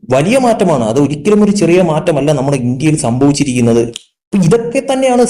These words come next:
സന്തോഷ് ജോർജ് കുളങ്ങര വളരെ വ്യക്തമായിട്ട് അത് വിശകലനം ചെയ്ത് പറഞ്ഞിരിക്കുന്ന കാര്യം എന്ന് പറയുന്നത്. അപ്പൊ ശരിക്കും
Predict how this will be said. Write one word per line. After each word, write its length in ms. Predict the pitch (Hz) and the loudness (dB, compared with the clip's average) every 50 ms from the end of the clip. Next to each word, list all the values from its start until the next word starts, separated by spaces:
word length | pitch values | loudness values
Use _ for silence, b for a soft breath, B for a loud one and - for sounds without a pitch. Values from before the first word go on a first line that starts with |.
| 175 | 0
സന്തോഷ് 440 | 170 170 185 190 233 226 226 - - - | 0 0 0 0 0 0 -2 -2 -2 -2
ജോർജ് 240 | 190 202 190 196 196 | -2 0 0 -2 -2
കുളങ്ങര 320 | 160 160 170 165 175 170 165 135 | 0 0 0 0 0 0 0 0
വളരെ 200 | 139 151 170 170 147 127 117 | 0 0 0 0 -2 -2 -2
വ്യക്തമായിട്ട് 720 | 120 123 - - - - 208 202 202 196 190 185 190 185 180 165 | -4 -4 -6 -12 -4 0 0 2 2 2 2 2 2 2 2 2
അത് 100 | 165 165 165 - - 120 | 4 2 2 2 0 -2
വിശകലനം 560 | 117 - - 151 165 175 180 180 180 180 175 160 165 | -4 -4 -2 0 2 2 2 2 2 2 0 0 0
ചെയ്ത് 180 | 156 151 147 147 - | 0 0 0 0 -2
പറഞ്ഞിരിക്കുന്ന 560 | 110 113 117 127 151 151 151 147 147 143 131 - 110 | -2 -2 0 0 0 0 0 2 2 0 0 0 0
കാര്യം 260 | 113 120 120 139 143 147 | -2 0 2 2 2 2
എന്ന് 100 | 135 123 113 | 2 2 2
പറയുന്നത്. 340 | 101 98 95 - - - B B B B B B _ | 0 0 -2 -6 -10 -12 B B B B B B _
അപ്പൊ 140 | - 190 262 196 | -4 -4 -2 -2
ശരിക്കും 280 | 208 208 202 202 240 233 | -2 -2 -2 -2 0 0